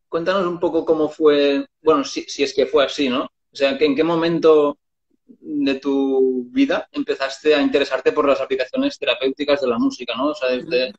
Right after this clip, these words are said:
Speaker 1: in-, in-, intuyo que comentaste con la música puramente.
Speaker 2: Ujú.
Speaker 1: Eh, estudiaste film scoring en Berkeley también, he visto.
Speaker 2: Ujú.
Speaker 1: Y, ¿y en qué momento empezaste a, a, bueno, a plantearte esto, ¿no? O a interesarte por el potencial terapéutico de la música?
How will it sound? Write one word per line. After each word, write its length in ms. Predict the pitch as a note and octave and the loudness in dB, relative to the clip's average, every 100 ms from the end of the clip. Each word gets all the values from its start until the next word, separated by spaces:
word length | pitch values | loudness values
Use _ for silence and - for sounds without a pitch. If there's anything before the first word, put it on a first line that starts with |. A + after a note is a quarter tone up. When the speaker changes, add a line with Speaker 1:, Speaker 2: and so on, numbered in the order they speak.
| _ | _
Speaker 1:
in-, 140 | - B2+ C#3+ - | -8 -8 -10 -6
in-, 400 | C3 B3 - - | -6 -4 -8 -10
intuyo 440 | C#3 C3 D#3+ D3+ | -6 -2 2 2
que 220 | C3+ C3 C3 _ | 2 0 -4 _
comentaste 520 | C3+ B2+ B2 C3 - | -2 -2 0 -2 -2
con 120 | C#3 | -2
la 80 | B2+ | 0
música 400 | B2 C3+ D3 C#3+ | -2 -2 -2 -2
puramente. 640 | - C3+ C3+ C#3 C#3+ G#3+ - _ _ _ | 0 -2 0 -2 -2 -4 -8 _ _ _
Speaker 2:
Ujú. 360 | - D#3+ F3 G3+ | -8 -6 -6 -6
Speaker 1:
Eh, 240 | B2+ B2 A#2+ | -2 0 0
estudiaste 400 | - C3 - C#3+ | -2 -2 -2 0
film 180 | C#3 | 2
scoring 360 | C3+ - C#3 F3 | 2 2 4 4
en 120 | B2+ | 4
Berkeley 420 | A#2+ C#3 - F3 | 2 0 0 2
también, 340 | F#3 C3 B2+ E3+ | 2 2 0 -2
he 60 | C#3 | -4
visto. 340 | C#3 - F#3+ | -8 -6 -4
Speaker 2:
Ujú. 200 | D#3 D#3+ - _ _ | -2 -4 -8 _ _
Speaker 1:
Y, 580 | - C#3 C3 B2+ B2 C#3 - | -6 -2 0 0 0 -4 -4
¿y 180 | C#3+ | 0
en 120 | C#3 C3 | 0 2
qué 80 | |
momento 600 | E3+ F#3 F3 F3 E3+ F3 E3 | 0 0 0 -2 2 4 4
empezaste 480 | D#3 D3+ D3 - C#3 | 2 -2 -2 2 4
a, 300 | B2+ B2 A#2+ | 2 0 -6
a, 220 | - B2+ _ _ | -10 -14 _ _
bueno, 240 | D3 D3+ - | -2 -2 -4
a 100 | - | -10
plantearte 560 | - B2+ B2 A#2+ A#2+ C#3 | -2 0 2 0 2 -2
esto, 300 | - - A#2 | -2 -6 -6
¿no? 160 | A#2 A2 | -6 -4
O 240 | C3 A#2 | -2 0
a 40 | |
interesarte 560 | B2 B2 - - B2 D3+ | 0 2 0 0 -2 -2
por 180 | C#3 C3 | 0 -2
el 80 | A#2+ | -2
potencial 420 | B2+ A#2+ A#2 A#2+ | -4 -6 -4 -2
terapéutico 580 | C3 A#2 A#2 - A2+ A2+ | -2 -2 -4 -6 -10 -8
de 80 | |
la 80 | A2 | -8
música? 400 | A2+ - - - | -10 -14 -20 -20